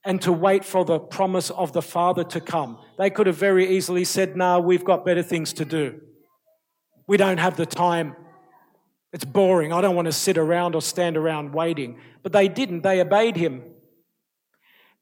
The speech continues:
And when they obeyed him to wait for the Holy Spirit to come in the upper room, and as they prayed and interceded as they waited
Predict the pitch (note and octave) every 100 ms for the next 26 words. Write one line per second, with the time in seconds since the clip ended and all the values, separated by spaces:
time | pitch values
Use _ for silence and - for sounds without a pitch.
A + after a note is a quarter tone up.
0 | _ G#3+ G3+ G3 A3+ A#3 A3+ A3 E3+ G#3+
1 | A#3+ A#3+ F#3 E3 - - - _ _ _
2 | - F#3+ D#3+ G3+ A#3+ A#3 - - - _
3 | _ - F#3 F3 G#3 G#3+ G3+ G#3 G#3 G3+
4 | G3 G3 F#3 F#3 F#3 G3 F#3+ E3 G3+ F#3+
5 | C3+ - - - _ _ _ _ - G3+
6 | G#3+ - G#3+ G3 - - G#3 A3 G3 G3
7 | G#3 G#3 F#3+ - G#3+ G#3 F#3+ F3+ - -
8 | - G3 F3 F#3+ F3+ E3+ G3 G#3+ F#3+ F3+
9 | E3+